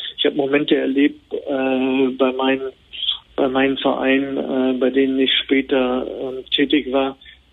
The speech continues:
Da wurde ich bei meiner Beurlaubung gefragt, wer denn, wer denn mein Nachfolger sein könnte. Ähm, bei einer, bei einer anderen, äh, Beurlaubung hat man,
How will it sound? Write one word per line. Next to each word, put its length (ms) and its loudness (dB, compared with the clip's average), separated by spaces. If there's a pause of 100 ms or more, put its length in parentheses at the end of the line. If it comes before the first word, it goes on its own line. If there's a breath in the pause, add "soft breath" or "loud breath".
Da 140 0
wurde 280 2
ich 440 2 (680)
bei 240 -2
meiner 320 0
Beurlaubung 720 0
gefragt, 560 0
wer 260 2
denn, 320 0 (100)
wer 240 2
denn 200 2
mein 140 -2
Nachfolger 520 0
sein 240 -10
könnte. 500 -10
Ähm, 280 0 (920 loud breath)
bei 80 0
einer, 380 2
bei 160 2
einer 200 0
anderen, 360 0
äh, 640 0
Beurlaubung 640 2
hat 300 -4
man, 180 0